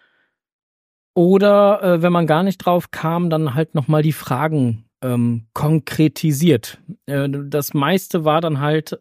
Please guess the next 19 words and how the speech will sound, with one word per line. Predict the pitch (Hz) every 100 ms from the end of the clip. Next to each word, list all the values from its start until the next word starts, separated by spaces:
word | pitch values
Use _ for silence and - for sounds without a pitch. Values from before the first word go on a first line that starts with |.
| -
ähm, | 143 139 139 135 131 127
die | 135
Frage | - 135 151 160
Nummer | 156 156
drei, | 139 131 147 190 175
wo | 170
gefragt | 165 - 131 156 -
wurde, | 160 160 160
die | 147 139
letzten, | 131 180 - - 175 175 175 - _ _ _ _ _ _ _ _ _ _ -
ähm, | 139 131 131 131 127 127 113 _ _ 123
war | 131 127 139
ja | 135 127 123 127
die | 127 127 127 -
Will | 120 147 220
Attends | 185 - 156 185 214 -
bei | - 135
dem | 147 147 147 139 _ _ _ _ _ _ _ _ _ -
allerersten | 135 156 151 175 _ 143 147 147 - 139 143